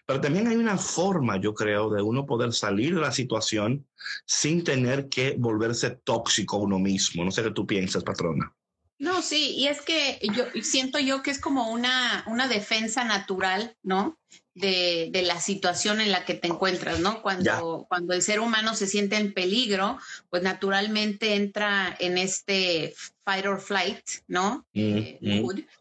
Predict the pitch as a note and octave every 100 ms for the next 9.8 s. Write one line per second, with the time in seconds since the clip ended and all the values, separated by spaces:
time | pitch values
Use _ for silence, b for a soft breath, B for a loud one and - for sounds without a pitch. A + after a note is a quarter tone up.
0 | - - - G2 F#2+ F#2+ A3 G#2 F#2 F#2+
1 | - - G2+ F#2 G2 G#2 G#3+ G#3 G3+ G#3+
2 | G3+ - - G3 A#3 - G#3 G3+ A3 A#3
3 | G#3 G3 F#3 F3+ A#3 D4 F#3+ D#3+ G#3 B3+
4 | G3 G#3 G3+ A3 G#3+ G#3 B B B G3
5 | G3 F#3+ - - G#3+ G#3 A3 A3+ C4+ C#4
6 | C4+ B3 - G#3+ G3 F3+ F3 E3 D3+ C3+
7 | - - - - - - - A#3+ B3 C4
8 | D#4 D#4 C#4 A#3+ G#3+ A3 A#3+ B3 A3+ G3
9 | G3 - A#3 A3+ G#3 F#3+ F#3+ -